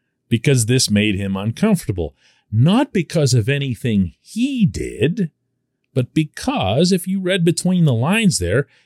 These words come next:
he knew that he couldn't trust Tucker from the right side of the box to put down a bunt. That's all that meant.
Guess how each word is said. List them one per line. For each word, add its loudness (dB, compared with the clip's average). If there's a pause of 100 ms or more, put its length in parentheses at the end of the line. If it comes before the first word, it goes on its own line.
he 2
knew 2
that -4
he -4
couldn't -6
trust -4 (120)
Tucker -4 (380)
from -12
the -14
right -2
side 0
of -4
the -4
box -4 (240)
to -2
put -8
down -8 (280)
a -12
bunt. -6 (840)
That's -2 (280)
all 0
that 0
meant. -2